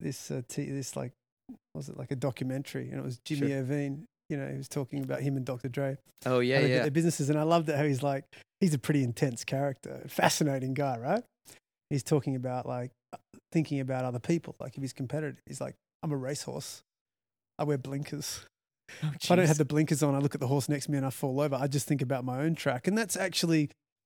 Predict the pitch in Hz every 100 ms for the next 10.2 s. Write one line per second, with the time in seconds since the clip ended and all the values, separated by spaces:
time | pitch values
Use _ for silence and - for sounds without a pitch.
0 | _ _ _ _ 170 160 - 151 127 -
1 | 190 160 156 - 151 135 143 170 147 151
2 | 160 147 143 147 156 160 165 160 127 -
3 | _ - 156 160 151 - 139 139 190 170
4 | 143 143 143 190 233 147 127 139 135 131
5 | - 131 143 143 135 - _ _ 165 156
6 | 160 196 160 147 160 - 156 139 - 143
7 | 135 131 131 139 135 135 131 135 - 170
8 | 180 _ 214 165 190 - _ 170 170 -
9 | 139 127 127 151 135 160 165 127 135 147
10 | 143 147